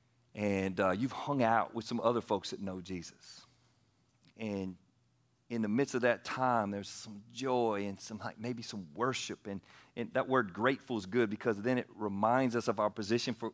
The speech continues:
bet-, between us and God, of how much he's given us. And so when you sit with other people who know Jesus, you kinda have this grateful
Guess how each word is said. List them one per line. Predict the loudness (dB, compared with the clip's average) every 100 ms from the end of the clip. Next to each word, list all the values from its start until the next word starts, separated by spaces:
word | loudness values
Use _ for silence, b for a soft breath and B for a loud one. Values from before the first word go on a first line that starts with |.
| -6
bet-, | -10 -10 -20
between | -12 -2 2 4
us | 2
and | 2
God, | 4 6
of | 6
how | 2
much | -2 0
he's | -2 -2
given | 0 2 2
us. | 0 -4
And |
so | -2
when | -2 -2
you | -4
sit | 0 0
with | 2
other | 0 0
people | -4 -6
who | -2
know | -2
Jesus, | -2 -2 -2 -4 B B -14
you | -8
kinda | -6 -4
have | -2 -2
this | -2 -4
grateful | -12 -10 -4 -4 -4 -10 -8 -6 -6